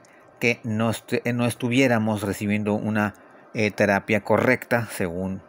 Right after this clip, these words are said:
pues, una receta médica. Así que el modo uno es de doscientos cincuenta, el modo uno y medio es trescientos setenta y cinco, si se fijan es más, ¿no? Entonces, a grandes rasgos, el modo sleep es parecido al modo pulso un poco, pero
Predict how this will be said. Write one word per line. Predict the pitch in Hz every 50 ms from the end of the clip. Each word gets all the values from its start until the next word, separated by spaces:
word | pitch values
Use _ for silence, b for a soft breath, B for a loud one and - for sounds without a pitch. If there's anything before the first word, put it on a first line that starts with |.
| - -
pues, | - 95 87 -
una | 90 90 90 92 90
receta | 95 95 87 - 110 95 123 123
médica. | 127 139 135 127 127 110 - 123 117
Así | 110 - - 117 98
que | - 113 110 - -
el | 98 92
modo | 92 107 117 120 131
uno | 131 131 131 131
es | 127 113
de | 120 117
doscientos | 107 98 95 - 104 98 - 120 -
cincuenta, | 143 135 131 151 143 131 120 123 131 131 B B B B B B B B B B - -
el | 113 104 101 98
modo | 113 113 113 104 110 110 113 113
uno | 113 117 123 123
y | 123
medio | 117 117 117 113 117 117
es | 117 - -
trescientos | - 120 113 95 - - 110 98 92 - 107 -
setenta | 113 98 117 104 98 -
y | 110
cinco, | - - 127 127 123 127 117
si | - 110
se | 98 98
fijan | - - 95 - 104 98
es | 98 98 101
más, | 117 113 117 120 - - - - - - - B B B B B B B B B
¿no? | - 117 123 - B B B B B B B B B
Entonces, | - 147 147 - 160 156 131 131 113 - - - - -
a | 107 107
grandes | 120 135 156 160 165 156 156 143
rasgos, | 147 147 131 117 104 98 101 95 - -
el | 117 107 101 98
modo | 107 117 123 135 139 143 151 156 156 - - - - - -
sleep | 120 - - 147 156 156 156 156 - - -
es | 117 113 -
parecido | - - 131 117 113 101 - 110 104 104 107 110 - -
al | - 90 90
modo | 87 90 95 110 117 -
pulso | - 131 131 123 - 135 - - -
un | 127 135 127
poco, | - - 175 165 - - 107 98 - -
pero | 156 160 160 160 156 160 160